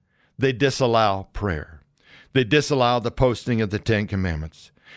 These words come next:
They disallow the name of Jesus at athletic events or other school assemblies. They disallow the teaching of a creator God.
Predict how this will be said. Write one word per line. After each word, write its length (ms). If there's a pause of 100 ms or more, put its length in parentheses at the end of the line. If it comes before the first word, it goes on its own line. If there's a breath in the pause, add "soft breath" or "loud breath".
(120)
They 120
disallow 580
the 120
name 260
of 80
Jesus 600
at 240
athletic 500
events 540
or 200
other 220
school 320
assemblies. 680 (440 loud breath)
They 100
disallow 640
the 100
teaching 480
of 180
a 80
creator 380
God. 480